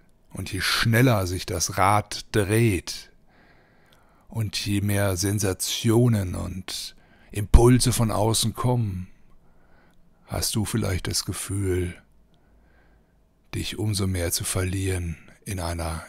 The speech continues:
inneren Landschaft aus Trümmern und alten Ruinen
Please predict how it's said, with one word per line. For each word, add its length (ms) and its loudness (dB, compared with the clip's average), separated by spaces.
inneren 560 -6
Landschaft 720 -8
aus 520 -8
Trümmern 600 0
und 500 -10
alten 680 -6
Ruinen 840 -2